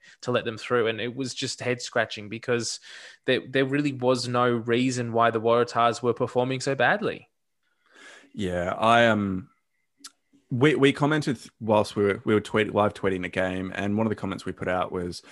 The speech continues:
Speaker 2: that we're just not confident that the Waratahs are technically up to the game plan that Penny is playing. He's
Speaker 1: Mm.
Speaker 2: got too many unforced errors, simple mistakes, and they just,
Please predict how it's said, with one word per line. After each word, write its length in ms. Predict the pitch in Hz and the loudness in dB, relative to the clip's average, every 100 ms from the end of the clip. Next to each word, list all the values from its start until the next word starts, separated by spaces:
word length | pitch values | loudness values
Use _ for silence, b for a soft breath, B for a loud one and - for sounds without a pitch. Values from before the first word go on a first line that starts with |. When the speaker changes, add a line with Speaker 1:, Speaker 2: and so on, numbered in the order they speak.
| B B B - | B B B -8
Speaker 2:
that 420 | 101 95 92 - | 0 2 2 0
we're 120 | 113 | -2
just 400 | 107 160 - - | 0 -4 -6 -4
not 460 | 120 113 113 - - | 4 6 4 0 -10
confident 580 | - 104 101 127 131 139 | -4 -4 -2 -2 -4 -4
that 120 | 98 | -6
the 60 | 101 | -2
Waratahs 600 | 101 101 - 98 98 95 | 0 0 0 0 0 -2
are 40 | |
technically 540 | - 95 90 101 98 - | -6 -8 -8 -6 -6 -2
up 160 | 98 | -4
to 100 | - | -4
the 80 | 101 | -10
game 260 | 101 92 98 | -6 -6 -6
plan 260 | - 95 | -6 -6
that 120 | 95 - | -6 -8
Penny 240 | 95 92 | -8 -8
is 80 | 90 | -8
playing. 340 | - 92 131 175 B B B | -4 -2 -2 -6 B B B
He's 120 | - | -2
Speaker 1:
Mm. 40 | 123 | 2
Speaker 2:
got 120 | 127 | 0
too 140 | - 113 | 4 4
many 160 | 110 | 4
unforced 400 | 104 101 104 98 - | 2 0 -4 -4 -2
errors, 480 | 98 101 98 92 - - | 2 4 2 0 -4 -6
simple 220 | - 101 | -4 -2
mistakes, 600 | 95 - 95 95 92 - B B B - | -4 -4 -4 -4 -6 -14 B B B -2
and 220 | 120 123 - | 0 0 2
they 160 | 120 | 2
just, 340 | 117 160 151 | 2 0 -4